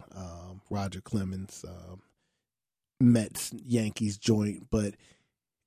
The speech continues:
it doesn't happen too often. You know, the Yankees have been,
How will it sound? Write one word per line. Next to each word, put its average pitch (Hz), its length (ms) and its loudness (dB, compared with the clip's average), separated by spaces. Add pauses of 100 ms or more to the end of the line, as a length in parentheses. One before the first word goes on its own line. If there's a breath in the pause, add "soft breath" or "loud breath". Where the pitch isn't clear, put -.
it 120 300 2
doesn't 135 320 12
happen 104 600 0 (420)
too 117 320 8
often. 101 400 -2
You 139 120 10
know, 131 80 12
the 117 100 6
Yankees 139 440 8
have 104 120 0
been, 107 240 0